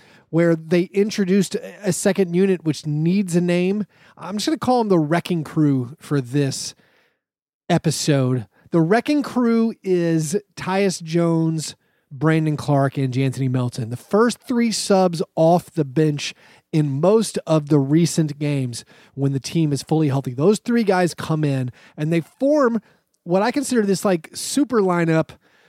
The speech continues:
using Jay Crowder and Jaren Jackson Junior. So Jay Crowder, Jaren Jackson Junior stay on the court from the starters, and they're joined by the wrecking crew, Tyus Jones, Brandon Clark, and Anthony Melton.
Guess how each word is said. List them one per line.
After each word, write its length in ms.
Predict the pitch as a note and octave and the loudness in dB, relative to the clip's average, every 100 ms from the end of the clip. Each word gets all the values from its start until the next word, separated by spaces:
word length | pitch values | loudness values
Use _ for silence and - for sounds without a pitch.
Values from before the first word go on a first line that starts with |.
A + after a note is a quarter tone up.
| _ - | _ -12
using 640 | D3 F3+ A#3 G3 A3 G3+ E3+ | -2 2 2 2 0 -2 -4
Jay 280 | C3 F#3 | 0 0
Crowder 400 | G3 - F#3+ F#3 | 0 0 2 2
and 200 | F#3 E3 | 2 0
Jaren 280 | C#3+ D#3 D#3+ | 0 0 0
Jackson 280 | D3+ C#3+ C#3+ | -2 -6 -6
Junior. 400 | B2+ D3+ B2 F#2+ | -2 -2 -2 -12
So 160 | - D3+ | -6 -4
Jay 400 | B2+ E3 G3+ A3+ | -2 2 2 0
Crowder, 420 | F3 F#3 F3+ F3+ | -2 0 2 2
Jaren 220 | D#3+ E3+ | 2 0
Jackson 260 | E3+ D#3 D3 | -2 -4 -6
Junior 280 | C3+ G#3 F#3 | -4 0 0
stay 220 | - A#3+ | 0 0
on 120 | A#3 | 0
the 80 | G#3+ | -4
court 420 | - D#4 C#4 - _ _ _ _ _ _ - | 0 2 2 -2 _ _ _ _ _ _ -2
from 160 | G3 | 0
the 100 | F3+ | 0
starters, 600 | D#3+ G3+ G3 E3 D3+ C#3+ - - _ - | 0 2 2 2 0 -2 -10 -20 _ -6
and 160 | D3 | -2
they're 120 | D3+ C#3+ | 0 0
joined 440 | A#2+ C#3 G3+ A3 | -2 0 0 2
by 120 | F3+ | 0
the 100 | F3 | 2
wrecking 340 | D#3+ D#3 - D3 | 2 0 -2 -10
crew, 240 | - C3 | -4 -4
Tyus 460 | B2+ C#3+ E3 D#3+ - | -2 -4 -2 -2 -2
Jones, 500 | D3 C3+ C3 C3 A#2+ | 0 2 0 -2 -6
Brandon 360 | C3+ C#3 C#3+ | -2 -2 -2
Clark, 260 | C3+ C3 B2 | -2 -4 -4
and 80 | C3 | -2
Anthony 280 | C3 A#2 C3 | -4 -4 -2
Melton. 420 | D3 D3+ C#3 | 2 2 0